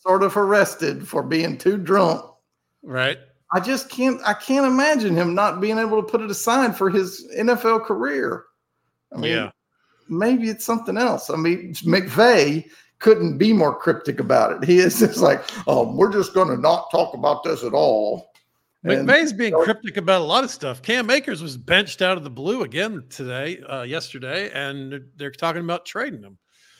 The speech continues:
Speaker 1: Hmm.
Speaker 2: He's your best running back. What? It's, it's, something's really weird is happening with that team right now. Um, I don't know if
Speaker 1: They
Speaker 2: Cam
Speaker 1: almost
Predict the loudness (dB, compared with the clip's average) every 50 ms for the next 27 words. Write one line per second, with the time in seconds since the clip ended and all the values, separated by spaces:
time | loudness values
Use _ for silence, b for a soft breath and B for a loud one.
0 | b b b -4 -4 -4 -6 -6 -8 -8 -6 -4 0 0 0 0 0 -2 -4 -2
1 | -2 -2 -4 -4 -6 -8 -10 -10 _ -10 -10 -10 -10 -10 -12 -14 -14 -14 -14 -12
2 | -10 -10 -10 -8 -8 -8 -8 -8 -8 -6 -6 -4 -4 -4 -6 -6 -6 -6 -6 -4
3 | -6 -6 -8 -12 -14 -12 -8 -8 -8 -8 -8 -10 -14 -14 -14 -14 -14 -12 -12 -12
4 | -12 -14 -14 -14 -14 -14 -14 -16 -18 -20 -20 -20 -20 -20 -20 -20 _ _ b b
5 | b b b b b b b b _ _ _ _ _ -14 -12 -12 -10 -10 -12 -14
6 | -12 -8 -8 -6 -4 -2 -2 -2 -2 0 2 4 4 4 4 2